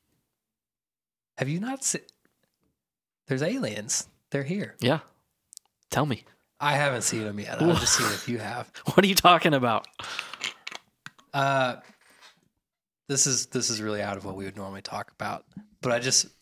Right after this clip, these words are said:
Speaker 1: a couple of these things I've just found kind of interesting. Have you seen the news, all these things being shot down in the air recently?
Speaker 2: Oh, that,
Speaker 1: <laughs> Yeah,
Speaker 2: yeah.
Speaker 1: yeah. I'm just being dumb.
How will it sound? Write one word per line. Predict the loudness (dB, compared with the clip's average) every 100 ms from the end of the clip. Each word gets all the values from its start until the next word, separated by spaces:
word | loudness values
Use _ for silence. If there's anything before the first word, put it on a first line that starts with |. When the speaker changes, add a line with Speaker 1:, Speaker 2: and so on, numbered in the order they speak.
| -12
Speaker 1:
a | -6
couple | -2 0 0
of | 0
these | 0 -2
things | -4 -4 -2 -2
I've | -4 -8 -8
just | -6 -4
found | -4 -4 -4
kind | -6
of | -6
interesting. | -6 -6 -4 -4 -4 -8 -14 -20 -18 -4
Have | -2
you | 2
seen | 2 2 0
the | -2
news, | -2 -2 0
all | 0 0
these | -2 -4
things | -6 -8
being | -6 -4
shot | 0 0 -2 -4
down | -2 -2
in | -2
the | -4
air | -4 -4
recently? | -2 0 4 6
Speaker 2:
Oh, | 6 6 6 4
that, | 4 6 6
Speaker 1:
<laughs> |
Yeah, | 4 2 2
Speaker 2:
yeah. |
Speaker 1:
yeah. | 2 0 -2 -10 -8 -4
I'm | -2 0
just | -2 -4
being | -6 -6
dumb. | -8 -8 -8